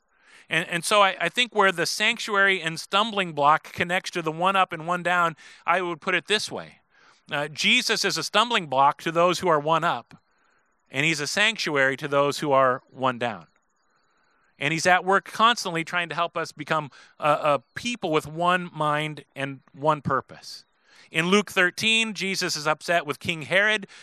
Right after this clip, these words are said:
who is this classic sort of narcissist, right? One-up position, thinking he's better than everyone else. And, and maybe a, a better way to talk about the one-upsmanship of King Herod is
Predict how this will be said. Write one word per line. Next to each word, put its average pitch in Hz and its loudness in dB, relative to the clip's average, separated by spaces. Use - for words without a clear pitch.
who 175 2
is 165 4
this 160 -4
classic 170 0
sort 170 2
of 165 2
narcissist, 156 0
right? 147 2
One-up 170 0
position, 156 -4
thinking 160 -8
he's 160 -6
better 180 2
than 160 -4
everyone 160 0
else. 180 2
And, 165 -4
and 165 -4
maybe 226 2
a, 170 4
a 165 -2
better 202 2
way 196 2
to 170 -4
talk 185 2
about 170 2
the 151 -2
one-upsmanship 170 -2
of 143 -8
King 151 -6
Herod 170 2
is 160 2